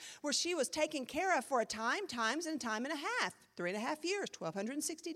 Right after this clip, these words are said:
days. And from out of his mouth the serpent spewed water like a river after the woman in order to sweep her away with the flood. But the earth came to the aid of the woman, and the earth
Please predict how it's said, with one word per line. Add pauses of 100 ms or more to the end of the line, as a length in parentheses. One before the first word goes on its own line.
(160)
days. (760)
And
from
out
of
his
mouth
the
serpent
spewed (100)
water
like
a
river (240)
after
the
woman
in
order
to
sweep
her
away
with
the
flood. (240)
But
the
earth
came
to
the
aid
of
the
woman, (200)
and
the
earth